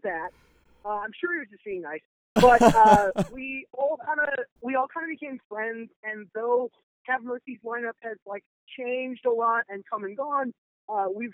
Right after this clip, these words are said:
Speaker 1: we've stayed friends, and we've always hung out when they played Cleveland or, uh, or Columbus. Um,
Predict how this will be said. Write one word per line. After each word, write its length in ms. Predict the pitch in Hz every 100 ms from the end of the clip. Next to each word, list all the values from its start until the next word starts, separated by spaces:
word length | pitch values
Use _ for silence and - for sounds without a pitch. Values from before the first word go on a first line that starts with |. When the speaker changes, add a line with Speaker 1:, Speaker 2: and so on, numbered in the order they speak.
| _
Speaker 1:
we've 140 | 247 -
stayed 200 | 254 247 -
friends, 260 | 233 240
and 80 | 233
we've 160 | 220 214
always 220 | 233 247
hung 120 | 240
out 180 | 220 214
when 120 | 208
they 140 | 208 208 -
played 160 | 208 _
Cleveland 380 | 214 208 202 202
or, 180 | 196 196 _ -
uh, 220 | 190 180 175 190
or 240 | 185 180 - _
Columbus. 480 | 214 254 269 262 262 _ _ _ _ _ -
Um, 460 | 196 185 175 170